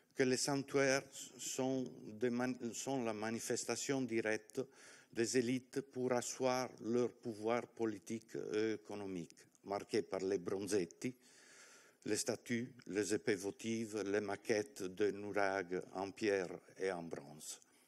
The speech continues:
Les instruments du culte se réfèrent à un état révolu. Les élites assurent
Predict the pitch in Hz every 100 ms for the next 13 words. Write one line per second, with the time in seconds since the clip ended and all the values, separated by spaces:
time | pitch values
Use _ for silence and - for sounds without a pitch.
0 | _ - - - - - - - _ _
1 | - _ - - - _ - - - -
2 | - _ - 101 127 151 202 - 160 131
3 | 131 123 117 - 90 98 - 135 131 -
4 | 113 - - - - 143 127 135 - 143
5 | 135 131 - - - - 113 117 - _
6 | - - - - 117 123 120 131 120 -
7 | - - 117 113 120 101 90 - _ _
8 | _ _ - _ _ - _ - _ _
9 | - - - 127 123 139 175 - 135 131
10 | 123 - 156 139 110 92 87